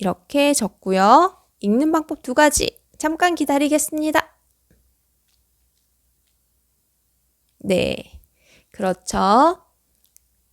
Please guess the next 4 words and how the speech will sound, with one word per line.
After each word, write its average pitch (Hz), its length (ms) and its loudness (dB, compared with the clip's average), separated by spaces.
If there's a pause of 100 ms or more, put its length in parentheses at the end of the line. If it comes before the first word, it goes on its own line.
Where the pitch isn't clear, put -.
(1300)
구십 208 1040 2 (2000)
또는 214 580 2 (300)
아흔이라고 226 1500 0
읽습니다. 180 800 -6